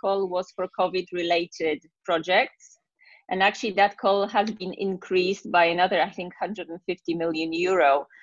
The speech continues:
because the response of the market was so great. So really th-, th-, they are seeing that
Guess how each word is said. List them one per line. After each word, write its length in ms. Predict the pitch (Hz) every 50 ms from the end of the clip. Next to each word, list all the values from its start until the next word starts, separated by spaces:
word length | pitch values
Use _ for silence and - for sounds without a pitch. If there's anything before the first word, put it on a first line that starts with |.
| - - _ _ -
because 440 | 196 196 - 190 175 175 175 175 - -
the 300 | 185 180 175 175 170 160
response 760 | 170 180 185 - - - _ - 202 202 202 180 170 - - -
of 180 | 196 180 196
the 80 | 185 180
market 500 | 180 170 170 175 190 196 - - 147 -
was 260 | 156 165 160 - -
so 140 | - 156 147
great. 420 | - 160 151 143 143 123 - - - - - _ _ _ _ _ _ _
So 200 | - - 185 180
really 260 | 175 190 185 190 196
th-, 200 | 180 202 - 170
th-, 180 | 196 185 175 175
they 180 | 190 190 196
are 180 | 196 190 185 185
seeing 640 | - - - - 208 208 208 208 208 202 202 190
that 200 | 180 175 175 -